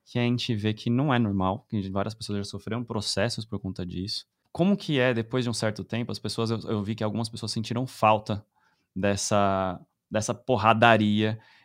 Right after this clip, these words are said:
que é desses incentivos pra você vender mais, pra atingir meta, é cara que chega a ser até agra-, agressão física, né? O cara um bate no outro, é, xinga, xinga a mãe, xinga tudo. Então,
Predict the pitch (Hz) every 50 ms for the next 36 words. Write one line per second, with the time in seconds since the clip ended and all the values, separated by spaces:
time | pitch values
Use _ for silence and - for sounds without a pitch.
0 | _ _ - - - - 123 110 104 101 104 98 - 110 107 104 - 104 101 104
1 | 107 - - 110 107 107 - 107 101 101 95 - - - 98 95 98 92 92 90
2 | 90 98 104 107 110 110 107 107 - 104 - - 104 101 101 98 98 104 107 107
3 | 107 101 101 - - 104 98 95 - _ - - - - - - 107 101 - -
4 | 107 104 101 101 - - 107 101 101 101 98 92 - - 90 - - 113 110 104
5 | - - 120 - 120 123 120 120 117 117 113 - - 117 107 113 113 104 - 120
6 | 120 113 - - 147 165 151 113 107 104 - 101 104 101 98 98 98 - - 113
7 | 110 120 127 123 120 117 113 - 113 104 98 92 98 107 107 110 110 107 107 -
8 | 107 101 95 107 _ _ _ _ _ _ - 98 98 98 98 95 95 - - -
9 | - 123 123 123 120 117 113 104 101 92 - - 127 120 113 101 95 98 107 113
10 | 120 120 120 117 117 117 - 127 127 120 110 113 - 117 117 120 120 120 113 113
11 | 113 - _ _ _ _ _ _ _ - 127 139 147 -